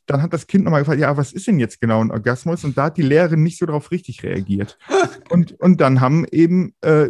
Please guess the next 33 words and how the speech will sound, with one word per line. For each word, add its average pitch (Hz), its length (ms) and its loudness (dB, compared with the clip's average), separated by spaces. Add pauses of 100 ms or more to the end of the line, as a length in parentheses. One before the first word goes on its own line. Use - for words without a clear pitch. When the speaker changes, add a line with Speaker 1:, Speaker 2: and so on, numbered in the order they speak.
(120)
Speaker 1:
drei 143 220 0
Mädels 120 340 -2
sich 117 160 -10
nachmittags 107 460 -4
getroffen 120 440 -4
und 131 140 -2
Orgasmus 214 500 -2
gegoogelt. 104 600 -4 (300)
Speaker 2:
Okay. 135 180 -10
Speaker 1:
Und 156 320 -2 (440)
das - 280 -4
war 131 320 0
wirklich 165 380 -2
so, 170 120 -4
dass 131 200 -6
sie 113 120 -6
da 107 180 -2
Bilder 107 640 -2 (240)
alle 170 280 -2
Speaker 2:
Mhm. - 20 -6
Speaker 1:
drei 131 300 -2
gesehen 139 480 -4
haben, 143 260 -4
die 120 160 -8
einfach, 120 460 -6 (420)
also 110 300 -8
wirklich - 260 -6
das - 160 -6
Bild 113 240 -2
von 127 160 -6
Sexualität 113 760 -6
einfach 107 300 -8
erstmal 123 500 -2